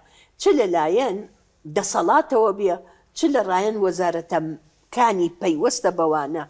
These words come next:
جوانی وتووە ئەحمەدی خانی پێش سێسەد و پەنجا ساڵ کە دەڵێ: «میری مەجلیس نەکەنێت، مطریب گوایە چ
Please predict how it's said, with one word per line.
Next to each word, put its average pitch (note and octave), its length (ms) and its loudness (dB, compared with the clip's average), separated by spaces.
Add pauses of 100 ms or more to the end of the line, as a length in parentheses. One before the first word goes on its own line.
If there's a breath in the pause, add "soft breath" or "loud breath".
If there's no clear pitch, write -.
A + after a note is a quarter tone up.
(420 soft breath)
جوانی A#3+ 420 0
وتووە F#3+ 340 2
ئەحمەدی E3 480 -4
خانی D3+ 380 -4
پێش D3+ 220 -4
سێسەد D3 320 -4
و D3 100 -6
پەنجا D3+ 320 -4 (120)
ساڵ D3 160 -6 (100)
کە D#3+ 160 -4
دەڵێ: D#3+ 380 -4 (600 soft breath)
«میری A3 320 -2 (100)
مەجلیس F#3+ 420 -4 (140)
نەکەنێت، E3+ 580 -4 (480)
مطریب F3+ 460 -8
گوایە D3 300 -4 (100)
چ - 40 -12